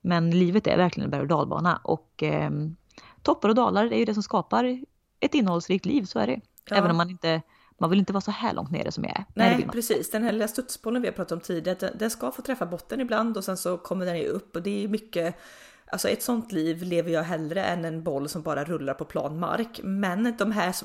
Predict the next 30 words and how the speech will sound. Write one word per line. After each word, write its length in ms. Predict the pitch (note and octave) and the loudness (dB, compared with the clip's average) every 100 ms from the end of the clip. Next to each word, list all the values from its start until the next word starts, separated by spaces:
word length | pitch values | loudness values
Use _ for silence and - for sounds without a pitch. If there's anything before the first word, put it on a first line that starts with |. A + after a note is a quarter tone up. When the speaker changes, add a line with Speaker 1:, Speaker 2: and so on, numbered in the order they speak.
| - | -6
Speaker 2:
de 80 | G3 | -6
här 80 | |
topparna 320 | - A3 C4 B3 | -4 0 4 4
Speaker 1:
<laughs> 100 | G3+ | 4
Speaker 2:
behöver 200 | G#3 A3+ | 2 2
inte 120 | A#3 | 0
slå 220 | - F3+ | -2 -2
så 360 | - - B3+ A#3 | 0 2 4 4
hårt. 360 | G3+ D#3 - - - G3+ | 2 0 0 -16 -10 2
Speaker 1:
Nej, 120 | G#3+ | 4
Speaker 2:
Det 20 | G#3+ | 6
var 60 | |
ju 60 | G#3+ | 4
som 100 | A#3+ | 4
Speaker 1:
det 60 | G#3 | 4
var 80 | |
Speaker 2:
vi 60 | G3+ | 2
Speaker 1:
som, 120 | G3+ - | 0 -4
det 80 | G3+ | -4
var 100 | A3 | 0
som 160 | G3 | 0
i 80 | F3 | 0
början, 500 | F3+ G3 F#3+ G3+ G3+ | 2 2 2 2 0
i 40 | F#3+ | 0
början 240 | G#3 F#3 | 2 2
av 100 | A3 | 2
året 160 | F3+ D#3+ | 2 0
här 120 | D3+ | 0
nu 100 | D3 | 0
då 260 | D3+ D#3+ | 2 4